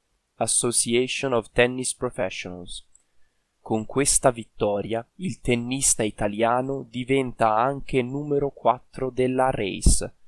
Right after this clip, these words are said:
la graduatoria calcolata sui soli risultati dell'anno solare che stabilisce chi accede alle final di Torino, in programma a dicembre.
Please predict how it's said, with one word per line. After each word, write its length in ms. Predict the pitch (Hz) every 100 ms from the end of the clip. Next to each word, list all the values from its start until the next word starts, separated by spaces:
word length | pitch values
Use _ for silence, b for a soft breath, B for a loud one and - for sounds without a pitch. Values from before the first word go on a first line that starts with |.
| - -
la 180 | 107
graduatoria 960 | 104 110 110 110 110 - 117 110 101 98
calcolata 920 | - 113 110 - 117 117 123 123 127
sui 240 | 127 - 120
soli 560 | - - 139 127 110
risultati 880 | 107 113 117 117 - 139 127 - 101
dell'anno 640 | 95 101 98 104 123 113 107
solare 680 | - 107 98 92 101 123 _ _ _
che 180 | - 113
stabilisce 960 | - 131 131 143 135 139 - - 143 -
chi 240 | - 151
accede 680 | 156 - - 95 95 107 - _
alle 280 | - 120 117
final 580 | 117 - 135 139 143 139
di 160 | 135 135
Torino, 560 | 143 139 101 82 95 - _
in 200 | 113 113
programma 720 | - 117 107 104 107 117 120
a 140 | - 120
dicembre. 760 | 120 - - 104 - - -